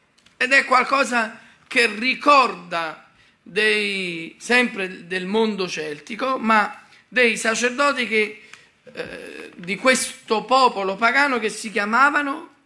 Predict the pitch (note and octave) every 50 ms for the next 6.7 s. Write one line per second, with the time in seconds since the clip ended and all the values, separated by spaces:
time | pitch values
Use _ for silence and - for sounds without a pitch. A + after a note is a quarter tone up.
0 | _ _ _ - D3+ D#3 E3+ G#3+ A#3+ C4+ B3+ A3 E3+ C#3+ B2+ A2+ A2 A#2+ A#2+ A2+
1 | - - _ _ _ _ _ _ _ _ _ _ _ _ _ _ _ _ _ _
2 | _ _ _ _ - - - G#3 G3+ G#3 D4 E4+ E4 - - - - C4+ A#3+ G#3+
3 | B3+ B3+ B3 A3+ G3+ F3+ E3 D#3+ F3+ G3 A3+ - - _ _ _ _ _ _ -
4 | - - _ _ - C4+ D4 C#4+ C4+ A3+ G#3 G3 G3 G3+ A3 A#3 A#3 A#3 - -
5 | _ _ _ _ _ _ _ _ G3 G3+ A3+ B3 C#4+ D4 C#4+ C4 C4+ A3 G3 E3+
6 | D3 D3 - - - A#3 C#4 D#4+ D#4 - - _ _